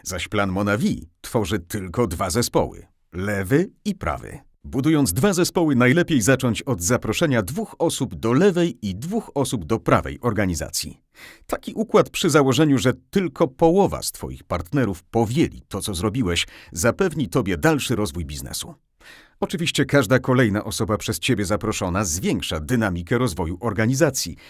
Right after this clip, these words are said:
ale nie jest to podstawowa strategia budowy tego biznesu. Przede wszystkim powinieneś się skupić na pomocy twoim partnerom w zaproszeniu pierwszych osób do ich zespołu.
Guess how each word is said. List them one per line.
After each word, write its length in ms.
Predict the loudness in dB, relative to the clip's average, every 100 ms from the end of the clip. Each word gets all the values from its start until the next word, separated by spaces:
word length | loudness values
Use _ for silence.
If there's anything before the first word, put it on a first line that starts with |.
| -10
ale 220 | -6 -4 -4
nie 140 | -2
jest 260 | -4 -6 -2
to 180 | 0
podstawowa 720 | 0 -2 0 2 4 4 4 2
strategia 560 | 2 0 2 2 0
budowy 400 | 0 0 0 0
tego 260 | -2 -4 -4
biznesu. 500 | -6 -10 -10 -12 -14 -20 _ _ _ _ -4
Przede 300 | 2 2 0
wszystkim 480 | -4 -6 0 0 0 -8 _
powinieneś 560 | -4 -2 2 4 4 2
się 140 | -2
skupić 440 | -4 -4 -6 -6 0
na 140 | 0
pomocy 640 | 0 2 4 4 2 0
twoim 440 | -2 2 2 2 2
partnerom 640 | 0 0 -2 -2 -2 -8 -12 -20 -8
w 100 | 0
zaproszeniu 600 | 0 2 0 2 2 0
pierwszych 580 | -2 -4 -2 -4 -2
osób 260 | -2 -2 -2
do 100 | 0
ich 180 | 0 0
zespołu. 540 | -4 -4 -10 -10 -18